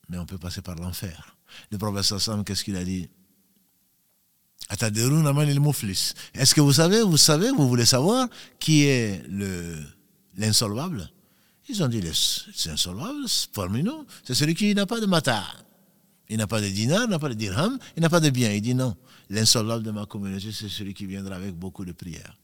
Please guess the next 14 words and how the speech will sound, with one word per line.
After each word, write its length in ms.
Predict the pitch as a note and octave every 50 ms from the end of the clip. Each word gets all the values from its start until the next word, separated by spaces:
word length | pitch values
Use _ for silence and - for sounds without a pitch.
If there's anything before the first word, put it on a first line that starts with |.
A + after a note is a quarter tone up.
| _ _ _ _ _ _ -
Donc 260 | D#2+ F2 E2+ - E2+
Allah 240 | E2 D#2+ E2 F2+ F#2
a 40 |
accepté. 440 | F2+ - - - B2 - - - - _ _ _ _ _ _ _ _ _ _ _ _ _ _ _ -
Beaucoup 240 | F2 F#2+ - B2 G#2+
de 100 | G2 F#2
jeûnes, 320 | F2 - G2+ E2 C#2+ C2 - - _ _ _ _ -
donc 220 | E2 E2+ D#2+ -
Allah 280 | F2 F2 E2+ F#2 G#2 G#2+
a 20 |
accepté. 480 | A2 - - D#3 C#3+ - - - - - _ _ _ _ _ _ _ _ -
Beaucoup 240 | - G2+ G2 - B2
de 80 | A2+ A2
sadaqat, 640 | - C3 B2 A2+ A2+ - - D3 A#2+ - - - -